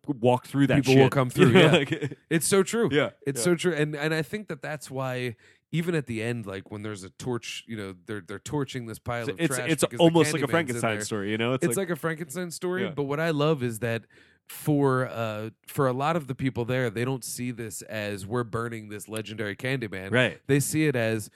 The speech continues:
Speaker 2: "We had a criminal up in here that was seriously fucking shit up, and he
Speaker 1: Yeah.
Speaker 2: had a hook,
Speaker 1: Yeah.
Speaker 2: and we saw that hook.
Speaker 1: Yeah.
Speaker 2: Is he out? Is he out of jail? We don't know, but
Speaker 1: Yeah.
Speaker 2: better safe than sorry."
Speaker 1: Yeah.
Speaker 2: And so, yeah, the little kids start burning it. The whole town comes out to watch. It's like,
Speaker 1: Yeah.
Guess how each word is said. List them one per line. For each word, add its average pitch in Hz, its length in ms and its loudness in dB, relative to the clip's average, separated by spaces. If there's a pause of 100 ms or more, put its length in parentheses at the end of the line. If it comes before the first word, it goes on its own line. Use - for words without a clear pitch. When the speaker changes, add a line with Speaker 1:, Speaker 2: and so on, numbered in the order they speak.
(180)
Speaker 2:
"We 160 100 10
had 226 100 10
a 147 60 4
criminal 156 400 4
up 113 140 -2
in 110 60 -4
here 110 300 -4 (220)
that 120 260 0 (260)
was 131 180 -2
seriously 156 540 0
fucking 131 380 -6
shit 131 220 -2
up, 127 220 0
and 107 120 -8
he 120 60 -2
Speaker 1:
Yeah. 120 80 0
Speaker 2:
had 123 80 -2
a 131 60 2
hook, 151 340 2 (120)
Speaker 1:
Yeah. 117 160 -2
Speaker 2:
and 117 100 -2
we 147 100 4
saw 151 240 2
that 123 160 -4
hook. 98 340 -6
Speaker 1:
Yeah. 110 100 -2
Speaker 2:
Is 117 120 -4
he 139 120 2
out? 160 240 2
Is 110 100 -8
he 123 100 -4
out 143 120 -2
of 151 60 -6
jail? 160 240 2
We 139 100 0
don't 139 140 -2
know, 127 200 0
but 104 180 -6
Speaker 1:
Yeah. 95 120 -4
Speaker 2:
better 139 240 -6
safe 135 360 -10
than 107 140 -14
sorry." 98 520 -4
Speaker 1:
Yeah. 101 220 -2 (260)
Speaker 2:
And 117 340 0
so, - 160 0
yeah, 143 220 6
the 101 120 -4
little 113 200 -2
kids 127 320 -6
start 127 260 -2
burning 123 340 -2
it. 143 120 -6
The 98 120 -8
whole 127 180 -4
town 120 300 -6
comes 123 200 -6
out 123 140 -2
to 104 100 -4
watch. 104 360 -4
It's 117 200 -10
like, 120 240 -2
Speaker 1:
Yeah. 69 80 -18